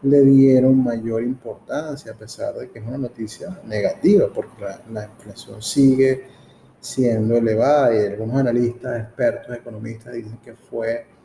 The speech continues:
mucho más alta de lo que esperaba. Entonces, eh, eh,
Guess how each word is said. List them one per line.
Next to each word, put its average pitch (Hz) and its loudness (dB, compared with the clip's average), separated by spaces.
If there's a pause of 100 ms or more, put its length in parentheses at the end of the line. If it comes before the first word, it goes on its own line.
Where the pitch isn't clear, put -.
(600)
mucho 151 -6
más 135 -4
alta 123 0
de 117 0
lo 107 -6
que 101 -18 (200)
esperaba. 101 -14 (920)
Entonces, 120 -6
eh, 107 -2 (1200)
eh, 110 -4